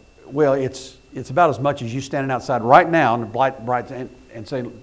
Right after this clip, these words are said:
"Strike me with lightning." That's about the chances are of getting, of winning the lottery. Uh, but a lottery winners to a person will say, "You know, the problem <laughs> that happens when I won the lottery is now I've got all these consultants and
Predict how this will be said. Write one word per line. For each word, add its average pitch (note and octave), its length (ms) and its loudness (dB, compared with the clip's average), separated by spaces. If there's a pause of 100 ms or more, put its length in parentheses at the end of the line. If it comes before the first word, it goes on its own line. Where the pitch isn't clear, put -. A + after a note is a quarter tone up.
"Strike E3+ 340 0
me C#3+ 80 -6
with A#2+ 80 -6
lightning." A2 480 -4
That's A2+ 180 -10
about A2+ 220 -2
the F#2+ 60 -12
chances G2+ 460 -10
are F#2 260 -6
of G2 180 -14
getting, G2 280 -10
of G#2 120 -10
winning G#2+ 280 -6
the G2 60 -10
lottery. C#3 380 -2 (800)
Uh, C3+ 320 4
but C#3 320 0
a C3 60 -2
lottery F3+ 340 6
winners D3 440 0
to C#3+ 100 0
a A#2+ 60 2
person F#3 440 -4
will B2 120 -2
say, C3+ 240 -2
"You G3+ 100 -4
know, B2+ 400 0
the A#2 60 -10
problem C#3 680 -2 (320)
<laughs> - 840 -12
that A#2+ 160 -2
happens E3+ 440 0
when C3 100 0
I - 20 2
won D#3 260 -2
the B2 80 0
lottery D3 400 2
is G#2+ 140 -6
now D#3+ 180 -2
I've E3 220 -2
got C3+ 200 4
all D#3 340 0
these A#2 420 -4
consultants B2+ 1080 -4
and G#2 300 -10